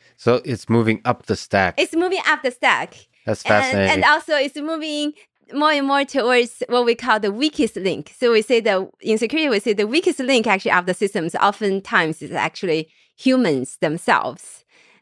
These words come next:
Speaker 2: Um, so a lot of attacks, for example, the attacker either through social engineering or from these other methods, they actually attack the humans and then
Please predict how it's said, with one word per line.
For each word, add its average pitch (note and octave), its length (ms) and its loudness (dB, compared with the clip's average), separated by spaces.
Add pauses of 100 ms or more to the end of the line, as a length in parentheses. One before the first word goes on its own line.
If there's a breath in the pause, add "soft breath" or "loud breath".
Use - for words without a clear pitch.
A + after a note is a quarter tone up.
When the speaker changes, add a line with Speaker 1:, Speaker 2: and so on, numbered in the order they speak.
(120)
Speaker 2:
Um, D#3+ 560 -4
so - 160 2
a G#3+ 140 6
lot A3+ 200 4
of A3+ 60 2
attacks, G3+ 320 0
for G#3 80 0
example, F3+ 360 0
the E3 120 2
attacker F3+ 480 -2
either F#3 360 2
through F3 460 -4
social F#3 280 -4
engineering B3 760 0 (340 loud breath)
or E3+ 720 -2
from E3 480 -4
these E3+ 260 -4
other F3+ 300 2
methods, A#3+ 460 2
they G#3+ 100 -2
actually F#3+ 260 0
attack G3 320 -4
the G#3+ 80 -2
humans G#3 540 0
and F3 200 -4
then F3 300 -2